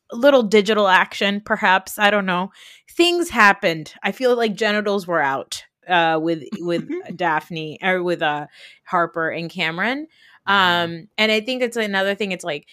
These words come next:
Speaker 1: when you lie about your lie, when you lie long enough and then you come out with the truth, at that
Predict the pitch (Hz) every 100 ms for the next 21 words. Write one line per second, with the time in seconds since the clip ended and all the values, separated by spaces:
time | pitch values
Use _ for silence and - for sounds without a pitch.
0 | - - 190 214 254 294 202 170 170 185
1 | 180 160 143 - 165 156 143 135 139 180
2 | 240 - _ 185 214 247 214 202 226 247
3 | 254 _ _ _ _ 190 190 196 220 165
4 | 165 - - 185 180 180 175 208 185 175
5 | 185 180 - 180 208 196 175 196 247